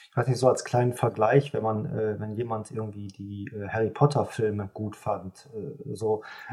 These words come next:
äh, der kann sich, glaub ich, also nur, nur, nur die gesehen hat möglicherweise, kann sich ja auch, äh, unter Umständen gar nicht vorstellen,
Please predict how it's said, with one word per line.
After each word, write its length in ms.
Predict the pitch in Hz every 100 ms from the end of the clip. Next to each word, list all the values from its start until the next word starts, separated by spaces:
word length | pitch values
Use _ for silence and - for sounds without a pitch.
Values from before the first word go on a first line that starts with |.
| -
äh, 180 | - -
der 160 | - 131
kann 160 | - 135
sich, 120 | 127
glaub 240 | 120 113
ich, 260 | 104 - - _ - -
also 200 | 135 113
nur, 220 | 110 123 117
nur, 280 | 120 127
nur 220 | 131 127 123
die 160 | 127
gesehen 400 | 135 - 123 127
hat 180 | 110 -
möglicherweise, 680 | 101 104 - 92 98 104 98
kann 200 | 120 117
sich 140 | 104
ja 100 | 110
auch, 260 | 107 135 -
äh, 120 | 123
unter 220 | 120 120
Umständen 280 | 123 - -
gar 160 | 117 117
nicht 160 | 127
vorstellen, 760 | - 127 127 - 113 107 110